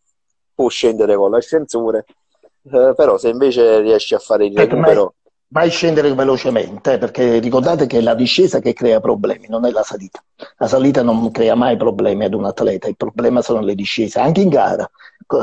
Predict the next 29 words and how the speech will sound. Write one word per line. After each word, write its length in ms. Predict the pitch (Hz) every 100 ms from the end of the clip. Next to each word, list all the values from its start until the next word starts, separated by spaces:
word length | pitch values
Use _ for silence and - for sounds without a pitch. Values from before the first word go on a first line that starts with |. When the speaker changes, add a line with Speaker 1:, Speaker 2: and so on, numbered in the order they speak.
| 113
Speaker 2:
le 160 | 107 117
scale, 400 | - 156 151 131
figuriamoci, 580 | 131 127 117 107 107
ancora 220 | 117 123 110
di 120 | 113
più, 220 | - 90
quindi 220 | - 110
stare 280 | 104 127 113
molto 200 | 120 113
attenti, 260 | 139 175 160
soprattutto 420 | 185 214 240 233
perché 240 | 151 143
poi 140 | 131 175
le 100 | 143
scale 320 | - 165 131 - - _
c'è 160 | -
il 120 | 143 123
problema 500 | 143 131 156 156 139
di 140 | 127
girare 760 | 113 127 135 135 131 117 - _
praticamente 680 | - 127 131 131 147 135 131
a 160 | 120 -
trecentosessanta 1160 | 127 127 - 147 147 135 123 123 - 143 139 139
gradi, 540 | 123 92 104 120 110
cioè 160 | - 123
ritornare 680 | 131 120 113 139 170 147
praticamente 560 | 120 120 120 120 123 135
indietro, 360 | 151 117 98 -
quindi, 260 | 127 123